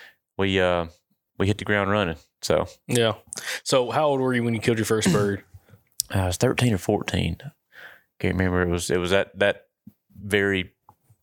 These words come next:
Speaker 1: scenario I just painted there with the, uh, my mom got up. She would drive me across town on the weekends when I was out of school and, and whatever. She'd, she'd get up way before daylight and drive me across town and drop me off in this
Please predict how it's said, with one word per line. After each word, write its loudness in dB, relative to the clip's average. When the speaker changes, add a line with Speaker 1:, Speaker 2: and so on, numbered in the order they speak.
Speaker 1:
scenario 2
I 2
just -6
painted 0
there 2
with -2
the, 0
uh, 2
my -6
mom 0
got 2
up. 0
She -4
would -2
drive 0
me -4
across 0
town 0
on 2
the 2
weekends 0
when 0
I 2
was -2
out 2
of -8
school 0
and, -6
and -2
whatever. 0
She'd, -2
she'd -2
get 0
up 0
way 2
before -4
daylight 0
and -14
drive 0
me -2
across 0
town 0
and -4
drop 2
me -2
off 0
in -2
this 2